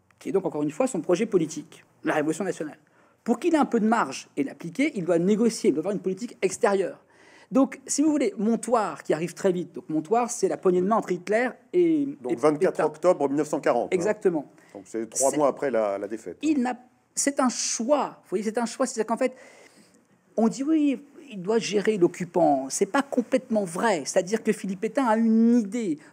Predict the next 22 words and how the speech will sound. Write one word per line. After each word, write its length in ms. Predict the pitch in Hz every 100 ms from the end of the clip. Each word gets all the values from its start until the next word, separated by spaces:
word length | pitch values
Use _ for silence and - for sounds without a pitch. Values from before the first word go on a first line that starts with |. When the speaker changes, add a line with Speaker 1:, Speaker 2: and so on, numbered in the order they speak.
| -
Speaker 1:
Pour 220 | 233 -
qu'il 140 | -
y 40 | 220
ait 40 |
un 120 | 185
réarmement 600 | 156 - 240 196 202 202 196
moral 360 | 185 185 175
de 80 | 151
la 100 | 160
France, 460 | - 247 330 320 -
il 120 | 180
a 80 | 202
besoin 680 | 165 233 226 208 240 262 269
de 100 | 185
l'aval 400 | 175 165 185 190
des 100 | 165
nazis. 340 | 151 143 131
Donc, 140 | 151 196 - - - - -
c'est 200 | - 247
pas 160 | 262
juste 440 | 220 196 311 - -
pour 300 | 262 240